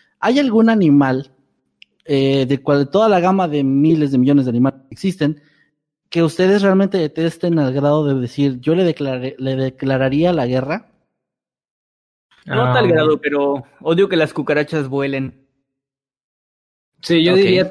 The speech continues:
Speaker 3: yo diría que los animales que, que traen consigo plagas y que no aportan nada a lo que viene siendo a,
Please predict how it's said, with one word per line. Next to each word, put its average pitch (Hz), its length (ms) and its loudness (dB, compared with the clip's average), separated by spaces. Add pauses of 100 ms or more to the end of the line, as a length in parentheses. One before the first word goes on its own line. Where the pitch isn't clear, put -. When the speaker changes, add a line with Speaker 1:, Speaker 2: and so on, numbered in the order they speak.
(120)
Speaker 3:
yo 175 140 0
diría 202 400 0
que 160 420 0
los 139 300 -4
animales 143 520 -4
que, 120 680 -2
que 127 120 -6
traen 131 260 -4
consigo 131 480 -6
plagas 135 460 -2
y 131 100 -12
que 127 220 -4
no 127 240 -4
aportan 127 580 -4
nada 123 420 -2
a 117 40 -6
lo 117 140 -8
que 120 80 -6
viene 123 180 -6
siendo 123 480 -4
a, 110 240 -10